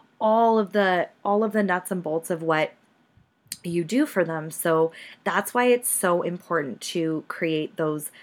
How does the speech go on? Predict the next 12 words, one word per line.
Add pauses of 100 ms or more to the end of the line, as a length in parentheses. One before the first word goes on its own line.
(160)
block (140)
or (160)
package
services,
because
it
just
adds
a
lot
of
clarity.